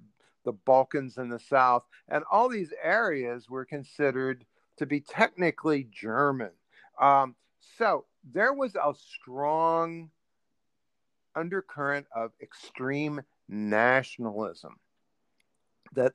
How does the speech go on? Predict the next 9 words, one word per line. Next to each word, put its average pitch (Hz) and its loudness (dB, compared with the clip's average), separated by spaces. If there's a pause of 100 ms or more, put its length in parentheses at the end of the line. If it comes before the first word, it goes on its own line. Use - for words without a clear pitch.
(100)
under, 151 6 (320)
uh, 135 6
that 127 10
underlied 117 8 (120)
all 117 0
of 101 -14
this, 95 -12 (840)
in 160 -2
that 139 2